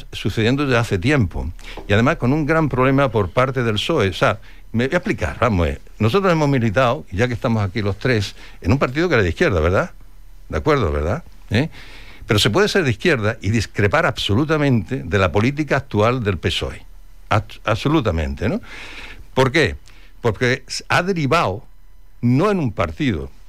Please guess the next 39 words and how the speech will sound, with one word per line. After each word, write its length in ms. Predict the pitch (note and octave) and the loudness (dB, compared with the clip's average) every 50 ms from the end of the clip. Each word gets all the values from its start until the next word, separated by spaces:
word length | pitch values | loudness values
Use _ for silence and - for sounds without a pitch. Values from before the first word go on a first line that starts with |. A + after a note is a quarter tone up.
| - - - - | -18 -16 -8 -4
El 160 | F2 F2 G2+ | 0 0 2
otro 220 | E3 E3+ F#3+ F3 D#3+ | 2 2 2 2 2
día 260 | E3 F3 E3 D#3 C#3+ | 4 4 4 4 4
en 100 | A#2 G#2+ | 4 4
Madrid 300 | G2+ G2 G#2 C3 D#3+ D#3 | 4 4 4 2 2 2
le 80 | C#3+ D3 | 2 0
hizo 140 | C3+ - D3+ | 0 2 2
una 120 | C#3 C3 | 2 2
pregunta 400 | A2+ B2 A#2+ B2+ D3 C#3+ B2+ D3+ | 2 0 0 0 0 0 0 0
a 20 | B2+ | 0
Juan 260 | - B2+ C3 C3 C3 | 2 4 4 4 4
Lobato, 460 | C3 B2+ D3+ D#3+ C3+ G2+ G2+ E2+ - - - - - | 4 2 2 0 0 -2 -8 -12 -14 -14 -18 -16 -12
que 100 | - D2+ | -10 -8
sabréis 300 | - F2+ F2 G#2 A2+ - | -6 -2 -2 0 0 0
quién 160 | - G#2+ A#2+ | 0 2 4
es, 140 | D3 C3 F#2 | 4 2 2
el 80 | D2+ | 0
que 100 | D2 F#2+ | -4 -6
se 140 | F2+ - F#2 | -4 -4 -4
presentó 440 | E2 F2+ E2 - F2 E2 D#2 - C3 | -2 -2 -2 0 0 0 2 0 2
frente 300 | - A#2+ A#2+ G#2+ F#2+ G2+ | 2 2 2 2 2 2
a 20 | |
Ayuso. 400 | G2+ A2 A#2+ A2+ - - - C2+ - - - - - - - - - - - - - | 2 2 2 2 0 -2 -4 -8 -8 -12 -16 -16 -16 -16 -16 -18 -18 -18 -18 -14 -8
Se 120 | - F2+ | -4 -2
le 80 | F2+ - | 0 2
cambió 200 | - A2+ B2 C#3+ | 2 2 4 4
la 80 | C#3+ | 4
cara, 240 | C3 C3+ F2+ D#2 E2 | 2 2 0 0 -2
¿eh? 100 | C#3+ E3 - - - - - - - - - - - - - - - | -4 -6 -10 -14 -20 -20 -18 -18 -18 -18 -18 -18 -18 -18 -16 -12 -8
Estábamos 500 | - - - A#2 A#2+ C3 D3 D3+ C#3+ C3+ - - | -2 2 4 4 4 4 2 2 0 -2 -6 -10
en 140 | D#2 D#2 | -8 -8
la 60 | D#2+ D#2 | -6 -6
Federación 500 | - F#2+ E2+ F2 E2+ - B2 C3 C3 A2 | -4 -4 -4 -4 -2 -2 0 0 0 0
de 80 | - | -2
Profesionales 460 | - - E2 C#2+ D#2+ F2 G2 A2+ G#2+ | -2 -4 -4 -2 0 0 2 2 2
de 60 | F#2 E2 | 0 0
Radio 180 | E2+ G2+ G2+ G2+ | 2 2 2 2
y 40 | |
Televisión, 540 | F#2+ G2 F#2+ G#2 A2 G#2 - D#3 E3 A3 B3 | 2 0 0 0 2 2 2 2 2 0 -2